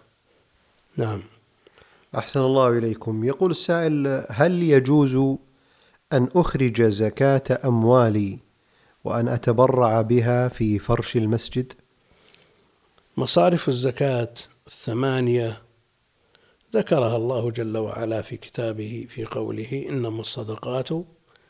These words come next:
Speaker 1: للفقراء والمساكين والمعام-، والعاملين عليها والمؤلفة قلوبهم وفي الرقاب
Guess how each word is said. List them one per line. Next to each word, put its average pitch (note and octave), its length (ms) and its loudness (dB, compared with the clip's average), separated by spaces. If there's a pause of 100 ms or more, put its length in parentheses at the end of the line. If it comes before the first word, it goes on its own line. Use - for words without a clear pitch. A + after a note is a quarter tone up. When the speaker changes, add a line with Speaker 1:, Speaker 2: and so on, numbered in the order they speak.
(340)
Speaker 1:
للفقراء A#2 840 -6
والمساكين A2+ 880 -8
والمعام-، A2+ 640 -8
والعاملين A2+ 680 -4
عليها A#2 540 -6
والمؤلفة A#2+ 960 -8
قلوبهم C3 600 -6
وفي A2 140 -10
الرقاب A#2 580 -6